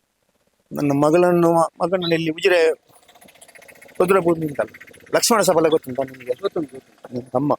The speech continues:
Speaker 1: ಅವನು ಅಲ್ಲಿ ರುದ್ರಭೂಮಿ ಅಂತ. ಒಂದು ಇದು ಮಾಡಿದ ದಿವಸ ಸಹ ನಾನು ಬಂದು ಅನ್ನ ಹಾಕಿದೆ, ನಾಯಿ ಇದು ಮಾಡ್ಲಿಲ್ಲ. ಹ್ಮ್. ಅದಕ್ಕೆ ಗೊ-, ಕಾಯ್ತದೆ ತಾನು ನಾನು ಹಾಕಿ.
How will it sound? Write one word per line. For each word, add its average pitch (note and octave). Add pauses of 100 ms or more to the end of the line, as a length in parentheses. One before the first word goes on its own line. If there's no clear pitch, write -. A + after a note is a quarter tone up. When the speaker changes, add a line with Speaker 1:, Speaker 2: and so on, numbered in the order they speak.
(200)
Speaker 1:
ಅವನು C#3+ (240)
ಅಲ್ಲಿ D3+
ರುದ್ರಭೂಮಿ D3+
ಅಂತ. B2+ (1160)
ಒಂದು D3+
ಇದು D#3
ಮಾಡಿದ E3+ (120)
ದಿವಸ E3
ಸಹ -
ನಾನು F3
ಬಂದು D3+
ಅನ್ನ D#3
ಹಾಕಿದೆ, B2
ನಾಯಿ C#3+
ಇದು C3+
ಮಾಡ್ಲಿಲ್ಲ. - (560)
ಹ್ಮ್. C#3 (1120)
ಅದಕ್ಕೆ C3
ಗೊ-, - (400)
ಕಾಯ್ತದೆ C3
ತಾನು G#2+
ನಾನು G2
ಹಾಕಿ. -